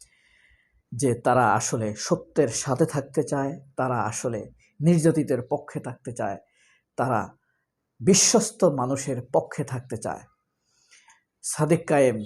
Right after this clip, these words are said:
তার সমগ্র ছাত্র জীবনে, সমগ্র বিশ্ববিদ্যালয় জীবনে তিলে তিলে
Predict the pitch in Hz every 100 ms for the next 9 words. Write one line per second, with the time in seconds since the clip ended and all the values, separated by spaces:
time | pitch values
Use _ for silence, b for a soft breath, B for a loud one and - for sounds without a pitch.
0 | - 131 127 120 - _ _ _ _ _
1 | _ _ _ _ _ _ _ - 151 160
2 | 165 151 143 - 127 156 151 135 117 95
3 | 92 - _ - - 131 143 139 139 117
4 | 135 - 156 143 135 127 117 120 110 98
5 | 85 _ b b b - 190 170 156 139
6 | 113 95